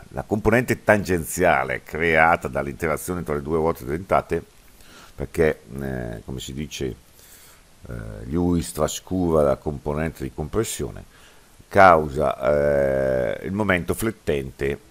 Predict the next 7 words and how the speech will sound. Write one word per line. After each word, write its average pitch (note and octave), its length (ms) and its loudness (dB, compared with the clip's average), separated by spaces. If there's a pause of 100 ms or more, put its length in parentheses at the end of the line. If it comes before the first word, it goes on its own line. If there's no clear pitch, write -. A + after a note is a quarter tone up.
(1080)
about E2 400 4
the E2+ 100 2
base F2+ 400 2
of D2 80 0
a D2 80 -6
tooth, G2 380 -2 (180)
cioè, D2+ 220 0